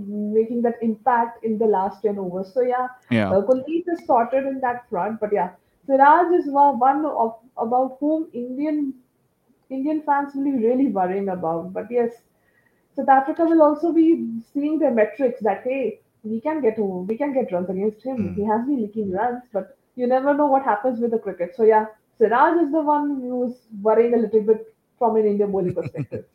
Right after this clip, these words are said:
Speaker 2: <laughs> Look, uh, I'm excited to see the whole Kuldeep versus the South African middle over, uh,
Speaker 1: Yes.
Speaker 2: middle, middle order in the, in the middle overs of the game, because he's been
Speaker 1: Yes.
Speaker 2: the best bowler in the middle overs in this tournament, and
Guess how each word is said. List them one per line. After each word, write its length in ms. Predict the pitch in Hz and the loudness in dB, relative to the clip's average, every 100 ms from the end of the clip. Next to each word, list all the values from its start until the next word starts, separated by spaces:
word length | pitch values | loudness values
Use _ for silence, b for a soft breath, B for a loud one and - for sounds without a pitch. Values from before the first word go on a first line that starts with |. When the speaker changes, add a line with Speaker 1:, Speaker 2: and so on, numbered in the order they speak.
| - - | -20 -20
Speaker 2:
<laughs> 300 | - 147 - | -20 -20 -8
Look, 300 | 139 127 - | -4 -2 -2
uh, 220 | 127 113 - - - | -2 -2 -4 -20 -2
I'm 200 | 139 156 | 4 4
excited 400 | 165 - 139 131 113 | 4 2 2 2 -2
to 60 | |
see 200 | 113 120 | -4 -2
the 120 | 110 | -2
whole 280 | 110 113 110 | 0 0 0
Kuldeep 680 | - - 120 - 110 104 - | -2 -8 -8 -6 -6 -6 -8
versus 380 | - 107 - 107 | -8 -8 -8 -12
the 100 | 104 | -12
South 180 | 104 101 | -8 -6
African 360 | 101 - 107 95 | -6 -10 -12 -10
middle 380 | 98 98 95 - | -10 -8 -10 -10
over, 500 | 98 98 95 95 90 110 | -8 -8 -10 -12 -12 -12
uh, 60 | 101 | -10
Speaker 1:
Yes. 20 | |
Speaker 2:
middle, 480 | 117 113 107 104 95 - | -6 -4 -2 -4 -6 -6
middle 220 | 113 98 | -4 -2
order 260 | 104 104 | -4 -4
in 100 | 101 | -6
the, 180 | 98 95 | -6 -8
in 120 | 87 | -8
the 80 | 101 | -10
middle 240 | 101 101 95 | -8 -6 -6
overs 260 | 98 92 | -8 -10
of 120 | 92 | -14
the 60 | 90 | -12
game, 300 | 90 92 90 | -10 -10 -10
because 320 | 87 98 92 B B B | -10 -10 -12 B B B
he's 140 | 107 | -6
been 140 | 104 107 | -4 -4
Speaker 1:
Yes. 20 | |
Speaker 2:
the 80 | 95 | -2
best 260 | 110 110 | -4 -4
bowler 240 | - 101 98 | -2 0 0
in 80 | 95 | -4
the 60 | |
middle 280 | 92 95 82 | -6 -6 -6
overs 340 | 98 98 95 | -8 -8 -12
in 80 | 92 | -12
this 140 | 92 - | -16 -10
tournament, 500 | 101 98 95 90 90 | -8 -8 -10 -12 -14
and 220 | 90 | -16